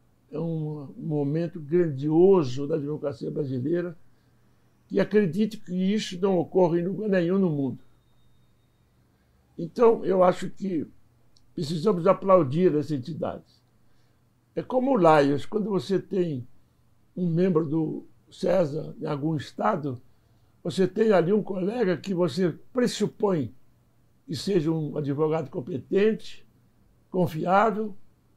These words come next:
e aconselhável. No Lions é assim. Qualquer lugar que você esteja no mundo,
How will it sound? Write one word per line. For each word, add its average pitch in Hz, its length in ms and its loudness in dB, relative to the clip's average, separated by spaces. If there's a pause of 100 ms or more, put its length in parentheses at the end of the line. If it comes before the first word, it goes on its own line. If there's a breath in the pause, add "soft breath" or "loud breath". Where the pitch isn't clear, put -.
(280)
e - 80 -4
aconselhável. 151 760 -4 (1300)
No 185 160 2
Lions 208 400 4
é 247 80 6
assim. 165 500 0 (580)
Qualquer 214 280 -8
lugar 214 340 0
que - 60 -8
você 208 100 -4
esteja 196 400 -2
no 196 160 2
mundo, 160 560 0